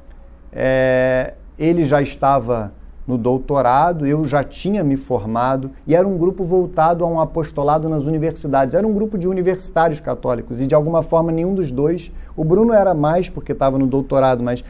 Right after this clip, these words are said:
não éramos mais universitários. Mas a providência fez com que estivéssemos naquele grupo. E havia um diácono naquele grupo, não precisa dizer o nome, não tem a menor necessidade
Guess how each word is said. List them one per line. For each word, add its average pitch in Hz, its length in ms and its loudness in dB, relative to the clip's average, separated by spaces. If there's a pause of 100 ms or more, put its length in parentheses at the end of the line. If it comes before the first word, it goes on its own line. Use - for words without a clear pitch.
(140)
não 220 180 2
éramos 180 340 4
mais 151 320 0 (280)
universitários. 143 1120 0 (340)
Mas 147 200 2
a 170 80 4
providência 185 680 0
fez 165 220 -2
com 160 160 -6
que 160 100 -6
estivéssemos 147 720 0
naquele 113 380 -4
grupo. 107 280 -6 (800)
E 170 80 6
havia 202 340 4
um 233 120 2
diácono 175 760 2
naquele 135 380 2
grupo, 147 360 0
não 135 120 2
precisa 135 420 -2
dizer 117 220 -2
o 123 100 2
nome, 135 240 0
não 127 80 0
tem 127 160 -4
a - 20 -2
menor 123 300 0
necessidade 120 880 -2